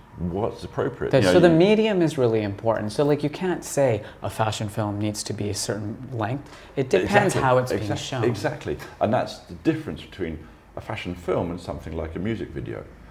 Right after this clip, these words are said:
Speaker 1: A music video had a very, when M T V came around at the beginning of the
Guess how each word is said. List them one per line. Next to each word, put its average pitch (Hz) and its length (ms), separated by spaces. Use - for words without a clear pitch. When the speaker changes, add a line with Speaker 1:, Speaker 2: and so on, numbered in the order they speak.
Speaker 1:
A - 40
music 117 320
video 73 340
had 78 120
a 87 60
very, 92 220
when 80 400
M 90 120
T 90 160
V 123 200
came 62 260
around 62 300
at - 20
the 64 100
beginning 69 320
of 62 60
the 62 140